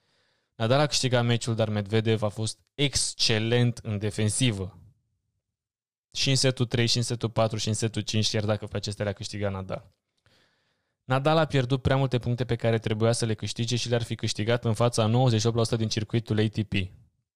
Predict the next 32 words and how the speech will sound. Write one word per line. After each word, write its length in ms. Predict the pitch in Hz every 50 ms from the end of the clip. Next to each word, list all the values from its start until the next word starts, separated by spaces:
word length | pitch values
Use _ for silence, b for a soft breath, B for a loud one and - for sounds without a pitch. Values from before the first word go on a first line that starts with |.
| _ _
It 160 | 113 110 - 117
was 240 | 117 117 120 113
Nadal's 560 | 110 113 104 107 104 113 113 113 113 107 - -
set 340 | - - - 113 104 - -
to 140 | - - 104
lose. 220 | 101 101 98 95 107
Mi-am 140 | 95 101 98
notat 340 | 101 98 - 101 104 101 -
aici. 340 | 101 101 104 117 - - b b b b b b b b b b b b b b _ _
Și 120 | - -
în 60 | 160
continuare 760 | 165 190 190 175 165 165 180 180 165 127 113 110 110 113 113 117
susțin 600 | 117 - - 123 - - - 147 151 143 123 117
ceea 140 | 110 113 107
ce 160 | - - 110
mi-am 120 | 107 104
notat 320 | 107 104 - 110 113 - -
aici, 300 | 104 104 104 - - 113
chiar 260 | 117 113 - 117 113
dacă 200 | 113 117 - 113
probabil 360 | - 110 110 113 110 117 117
că 100 | - -
unele 140 | 113 117 113
din 100 | 107 107
notițele 400 | 107 104 - 113 110 - 104 107
astea 160 | 107 - 110
au 60 | 101
fost 180 | - 107 110 -
puse 260 | - - 113 - -
într-un 240 | 113 107 - 104 104
mod 160 | 107 113 107
impulsiv. 680 | 117 110 98 - 104 101 101 - - 104 113 123 -